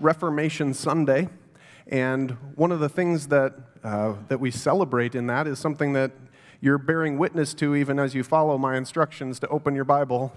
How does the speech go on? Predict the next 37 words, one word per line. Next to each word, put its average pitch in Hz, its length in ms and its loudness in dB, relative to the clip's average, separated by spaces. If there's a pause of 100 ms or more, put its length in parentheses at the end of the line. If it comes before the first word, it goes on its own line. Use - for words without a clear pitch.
(140)
to 139 80 -2
Matthew 135 300 -2
eleven. 123 400 -2 (640)
That 139 160 6
is, 151 360 -2
what 143 280 0
you're 139 100 2
finding 170 440 0
there 143 480 -2 (200)
is 131 580 2 (260)
a 127 60 4
language 147 640 2 (160)
that 135 140 0
you 151 120 2
can 143 160 -2
read. 127 340 -2 (1040)
And 113 100 2
if 135 140 2
that's 160 240 0
the 147 80 -6
case, 170 520 -2 (120)
we 165 140 2
have 165 320 0 (120)
some 147 240 0
reformers 147 800 0
to 135 140 2
thank 139 300 -2
for 120 180 -2
that. 104 280 -4 (460)
You're 143 120 6
not 170 200 4
reading 160 240 0
Latin, 127 540 0
but 143 100 2
you 147 160 4
are 123 240 2 (260)
reading 147 600 2